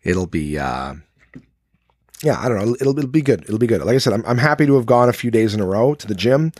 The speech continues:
Um, I'm gonna get there again today. It's just gonna be much later this evening. I think I'm gonna come home and eat when I'm done all my nonsense. And then if I can get back into the gym, I, I will. Otherwise, we have an elliptical machine in the basement, and I'll just make sure I bang out half an hour on that.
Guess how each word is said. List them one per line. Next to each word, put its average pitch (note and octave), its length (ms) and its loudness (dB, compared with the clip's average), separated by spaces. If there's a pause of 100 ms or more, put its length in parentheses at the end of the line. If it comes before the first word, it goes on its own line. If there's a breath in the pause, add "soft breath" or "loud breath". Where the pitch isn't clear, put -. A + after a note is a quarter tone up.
(380 loud breath)
Um, F#2 240 -4
I'm G2 80 -4
gonna G#2+ 100 -2
get G2+ 180 -2
there G#2 120 4
again F#2+ 180 -2
today. A2 280 2
It's G#2 80 0
just - 140 -2
gonna F#2+ 100 -6
be F2 100 -6
much E2+ 460 -6
later F#2+ 200 -2
this E2 160 -4
evening. A2 220 2
I G2 60 2
think G2 100 -2
I'm F#2 80 0
gonna F2 80 -2
come F2+ 160 -8
home G2+ 220 2
and F#2+ 180 -4
eat A2 140 -2
when G#2 80 -2
I'm F#2 80 -4
done F#2+ 120 0
all F#2+ 60 -2
my F2+ 140 -4
nonsense. G2+ 560 -2 (840 loud breath)
And G2+ 140 2
then G#2 80 2
if F#2+ 100 -4
I A2 60 2
can F#2 80 -2
get F#2 140 -2
back E2+ 200 -2
into D#2+ 120 -8
the E2 60 -10
gym, F#2+ 220 -2
I, D2+ 220 -8
I E2+ 40 -8
will. C#3+ 320 2
Otherwise, D#3 500 2
we D3 80 2
have C#3+ 80 2
an C3 60 -2
elliptical A#2+ 400 -2
machine A#2 300 -2
in G#2+ 40 -4
the G2 80 -2
basement, F#2+ 400 -4
and F2 100 -6
I'll F#2 100 -6
just F2 200 -8
make F#2 120 -6
sure E2+ 180 -4
I - 20 -8
bang E2+ 240 -8
out D#2+ 100 -8
half D#2+ 260 -10
an E2 60 -4
hour D2 220 -6
on D#2 80 -4
that. G#2+ 240 0